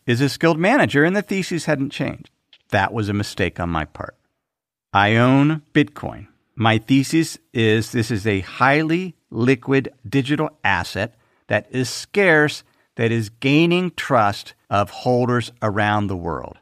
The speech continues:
that it will continue to be a place where holders want to keep their money, to store their wealth.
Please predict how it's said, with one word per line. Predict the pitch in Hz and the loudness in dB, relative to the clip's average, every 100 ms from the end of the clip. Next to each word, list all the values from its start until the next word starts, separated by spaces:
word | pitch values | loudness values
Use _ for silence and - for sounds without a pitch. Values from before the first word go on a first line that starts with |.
| - | -2
that | 113 110 | 0 0
it | 127 | -2
will | 131 135 | -2 -2
continue | 160 151 - 208 208 123 73 - | 0 -2 0 0 2 0 -2 -12
to | - 123 110 107 107 - _ | -4 0 0 0 -4 -8 _
be | 254 156 131 123 143 - | 4 4 4 0 -4 -6
a | 131 135 | -4 -4
place | - 110 107 113 - | -4 -2 -2 -4 -8
where | 101 95 90 87 104 120 _ _ | -4 -2 0 0 -2 -6 _ _
holders | 170 202 147 151 151 | 0 2 4 2 0
want | 120 123 165 - | -2 0 0 -2
to | - 160 170 | -2 0 0
keep | - 170 185 - | 0 -2 -2 -2
their | 185 | 0
money, | 165 185 185 117 - | 2 0 -2 -12 -4
to | 131 | -4
store | - 147 156 160 | -2 0 2 2
their | 170 | 0
wealth. | 151 165 - - | 0 -2 -2 -10